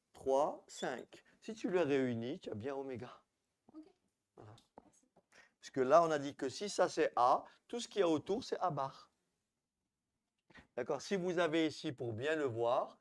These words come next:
Speaker 1: si ça c'est oméga, si cette partie c'est A, cette partie c'est A bar, si vous les réunissez, vous obtenez bien oméga. D'accord ? Ce qui veut dire, quand j'ai un carré comme ça, habituez-vous à ça,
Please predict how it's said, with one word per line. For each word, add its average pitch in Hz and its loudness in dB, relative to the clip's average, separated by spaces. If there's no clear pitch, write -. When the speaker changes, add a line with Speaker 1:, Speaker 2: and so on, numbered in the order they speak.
Speaker 1:
si 220 -8
ça 220 0
c'est - -2
oméga, 120 0
si 185 -10
cette 202 2
partie 185 0
c'est - 0
A, 123 2
cette 185 2
partie 185 2
c'est 156 0
A 127 8
bar, 123 -2
si - -4
vous 202 2
les 185 4
réunissez, 147 0
vous 139 -4
obtenez 135 -2
bien 131 -4
oméga. 127 -6
D'accord ? 220 -10
Ce - -20
qui 160 -2
veut 170 6
dire, 165 6
quand 233 6
j'ai 190 4
un 180 4
carré 156 4
comme 131 -2
ça, 160 0
habituez-vous 147 -2
à 123 2
ça, 127 -2